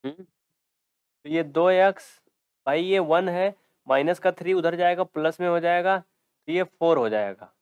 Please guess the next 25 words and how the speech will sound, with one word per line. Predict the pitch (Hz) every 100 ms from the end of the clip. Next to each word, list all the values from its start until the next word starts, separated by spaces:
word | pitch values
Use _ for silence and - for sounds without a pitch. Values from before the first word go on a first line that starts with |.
| _ _
क्योंकि | 143 156
ये | 170
थ्री | 165 156 170
माइनस | 165 156 165
का | -
और | 208
ये | 185
वन | 165 170
फ़ोर | 175 139
हो | 123
जाएगा। | 113 113 113 113 _ _ _ _ _ _ _ _ _ _ -
यक्स | 175 170
इक्वल | 175 - 185 180
फ़ोर | - 170
upon | 175 175 165 151
टू, | 170 180 196 _ _ _ -
फाइनल | 135 151 170
में | 170
यक्स | 170 165
का | - 160
मान | 165 165
क्या | 165
आएगा? | 165 175
दो | 151 139
आएगा। | 113 107 104